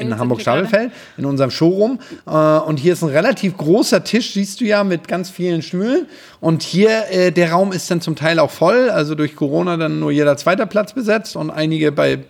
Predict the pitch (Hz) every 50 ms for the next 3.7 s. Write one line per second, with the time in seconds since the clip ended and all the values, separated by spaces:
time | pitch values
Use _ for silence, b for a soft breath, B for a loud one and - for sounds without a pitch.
0 | _ _ - 139 131 127 - 185 196 202 - - 196 185 190 185 190 190 185 190
1 | 190 185 B B B B B B B 160 156 165 160 175 196 220 - B B B
2 | B B B B B _ 156 139 160 170 185 190 185 180 170 - - 160 180 170
3 | 147 139 - - 120 113 117 110 95 - - 85 71